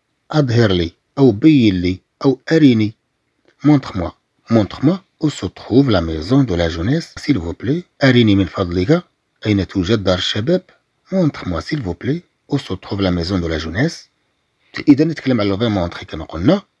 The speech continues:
ولكن هنا المقصود به أظهر. Poussini ne le montre à personne. إذا poussini أنه لا يظهره لأحد. Mais moi,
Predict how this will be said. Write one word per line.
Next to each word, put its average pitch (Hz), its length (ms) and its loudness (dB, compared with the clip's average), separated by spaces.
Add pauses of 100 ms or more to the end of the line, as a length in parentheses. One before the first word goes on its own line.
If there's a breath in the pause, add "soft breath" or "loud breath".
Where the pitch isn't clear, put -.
ولكن 139 240 2
هنا 208 320 4 (880)
المقصود 135 380 -4
به 165 180 2
أظهر. 120 440 -4 (440)
Poussini 117 600 0 (140)
ne 123 80 0
le 90 120 0
montre 135 360 -2
à 110 40 -2
personne. 87 480 -8 (140)
إذا 104 180 2
poussini 104 460 -2
أنه 95 160 0
لا 147 140 2
يظهره 98 540 2
لأحد. - 440 -4 (540)
Mais 143 160 6
moi, 185 240 0